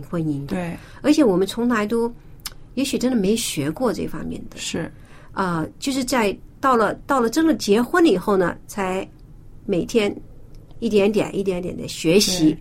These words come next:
Speaker 1: 怎么样去经营这个婚姻。如果是因为这些性格不合而分开呢，我觉得很可惜。因为呢，你再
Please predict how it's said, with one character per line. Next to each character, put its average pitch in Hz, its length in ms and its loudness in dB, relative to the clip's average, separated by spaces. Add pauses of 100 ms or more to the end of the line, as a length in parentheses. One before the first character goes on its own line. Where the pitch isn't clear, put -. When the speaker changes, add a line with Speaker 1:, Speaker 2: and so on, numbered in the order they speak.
(300)
Speaker 1:
怎 175 160 -2
么 190 60 6
样 196 80 6
去 202 120 -2
经 196 220 4
营 165 80 4
这 160 100 0
个 147 80 -2
婚 165 200 -2
姻。 156 200 0 (460)
如 294 140 6
果 330 100 6
是 302 140 6
因 339 160 6
为 330 120 6
这 262 140 0
些 226 260 2
性 226 200 0
格 185 100 0
不 180 180 -2
合 160 260 -2
而 156 220 -2
分 180 280 -4
开 175 240 -8
呢， 160 160 -4
我 151 40 -2
觉 170 140 -6
得 180 80 -4
很 170 140 -4
可 - 200 -12
惜。 - 340 -12 (440)
因 339 120 4
为 349 80 4
呢， 311 80 8
你 233 100 6
再 233 320 4